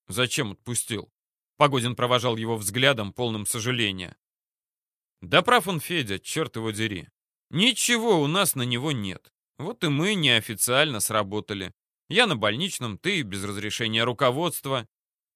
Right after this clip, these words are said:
А тех двоих допросим, может, что прояснят?» «Это да, но не думаю, что это что-то изменит.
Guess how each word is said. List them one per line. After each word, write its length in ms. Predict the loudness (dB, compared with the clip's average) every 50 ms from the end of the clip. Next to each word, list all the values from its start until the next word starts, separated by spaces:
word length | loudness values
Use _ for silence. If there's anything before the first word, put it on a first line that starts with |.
| _ _ _ _ _ _ -12
А 100 | -12 -6
тех 220 | -2 0 0 0 2
двоих 400 | 6 6 8 8 6 4 4 4
допросим, 680 | 4 4 4 4 0 0 2 2 2 0 0 -4 -10 -12
может, 360 | -12 -6 -6 -6 -4 -6 -6
что 220 | -6 -2 -2 -2 -2
прояснят?» 760 | 0 2 2 2 4 2 2 2 2 2 2 2 0 _ _ _ _ _ _ _ _ _ _ _ _ _ _ -6 -6
«Это 180 | -2 0 0 0
да, 460 | 4 4 4 6 6 4 2 0 -2 -6
но 340 | -10 -8 -6 -4 -2 -2 -2
не 140 | -2 -2
думаю, 340 | -2 -2 -2 -2 -2 -2 -2
что 160 | -4 -2 0
это 200 | 0 0 0 -2
что-то 340 | -4 -4 -4 -2 2 2 2
изменит. 560 | 2 2 0 0 0 0 0 -2 -6 _ _